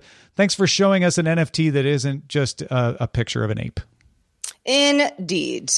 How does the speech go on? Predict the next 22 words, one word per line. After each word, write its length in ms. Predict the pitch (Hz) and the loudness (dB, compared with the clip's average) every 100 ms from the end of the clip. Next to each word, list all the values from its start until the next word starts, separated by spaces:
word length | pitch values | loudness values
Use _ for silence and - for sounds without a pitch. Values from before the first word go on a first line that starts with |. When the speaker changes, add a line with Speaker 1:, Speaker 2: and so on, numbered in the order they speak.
| - | 2
Speaker 2:
Um, 300 | 196 190 196 | 4 4 2
and 100 | 269 | 0
thank 180 | 330 330 | 2 2
you 80 | 302 | 2
to 60 | 208 | 2
everybody 440 | 185 185 180 175 | 2 2 2 2
who 160 | 180 151 | 2 2
emails 420 | 156 160 151 147 | 0 0 0 2
us. 180 | 151 - | 2 2
Please 300 | - 226 196 | 0 -2 -2
do 160 | 165 | -4
keep 220 | - 151 - | -4 -8 -4
those 160 | 143 | -4
emails 360 | 135 151 139 - | -4 -4 -4 -4
coming. 380 | 135 139 135 139 | -2 -2 -2 -2
Questions, 380 | 170 - 147 | -2 0 -2
comments, 380 | - 139 143 139 | 0 0 0 0
feedback 340 | 165 147 127 139 | 2 2 2 0
at 80 | |
dailytechnewsshow 720 | 131 131 135 135 135 131 131 123 | -2 -2 -2 -6 -6 -6 -4 -4
dot 160 | - | -2
com. 240 | 135 139 | 0 0